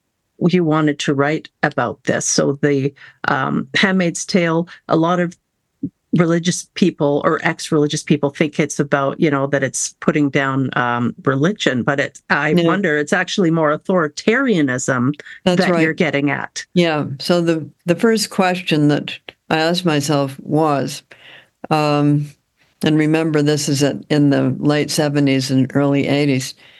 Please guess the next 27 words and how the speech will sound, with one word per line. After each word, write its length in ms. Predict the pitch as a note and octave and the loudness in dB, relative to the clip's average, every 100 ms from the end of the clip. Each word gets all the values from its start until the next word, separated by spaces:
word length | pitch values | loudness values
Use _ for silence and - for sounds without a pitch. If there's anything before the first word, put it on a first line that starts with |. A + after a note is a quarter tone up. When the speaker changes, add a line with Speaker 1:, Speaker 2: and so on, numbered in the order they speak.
| _ - | _ -2
Speaker 2:
if 200 | E3+ F3+ | 0 2
the 80 | A3 | 2
United 420 | G3+ F3 E3+ D#3 | 4 2 0 -2
States 420 | - D3+ D3 D3 | 0 0 0 0
were 280 | D3+ D#3 F3 | 0 2 2
to 120 | F3+ | 0
become 440 | D3 C#3 D3 D3 C#3+ | 0 0 0 0 2
a 80 | C3+ | 2
totalitarianism, 1500 | D3 C3+ D3 D3 C3+ C3 D3 D3 D3 C3+ C3+ - D3 C3+ - - | 0 0 0 0 0 0 0 0 2 0 0 -2 -2 -2 -6 -2
Speaker 1:
Mm-hmm. 40 | D#3+ D3+ | 0 2
Speaker 2:
what 220 | D#3+ D#3+ | 0 0
kind 260 | E3+ D3 | 0 2
of 140 | C#3 C#3 | 2 2
totalitarianism 1300 | D3+ C3+ D3 C#3 C3+ C3+ C3+ C#3 C3+ C3+ C3 C3+ C3 | 0 0 0 0 0 0 0 2 2 0 0 2 2
would 140 | B2+ C3 | 2 0
it 120 | - | 0
be? 340 | B2+ C3+ D3 - _ _ _ _ _ _ _ _ _ - | -2 -2 -4 -10 _ _ _ _ _ _ _ _ _ -2
Well, 220 | D3+ C#3+ | 0 0
it 140 | C#3 | 0
would 100 | C#3+ | 0
not 400 | C#3+ D#3+ F3+ F3+ | 2 2 0 -2
be, 240 | C#3+ C#3 C3+ | 0 2 2
"Hi, 400 | D3+ D3 D3 C#3+ | 0 0 0 0
I'm 160 | C#3+ | 2
a 80 | C#3+ | 0
communist, 800 | C3+ D3 C#3+ C#3+ C3+ C3 - - - - - _ - | 0 0 2 2 2 0 -4 -10 -14 -20 -20 _ -2
uh, 320 | C#3+ C#3+ | 0 0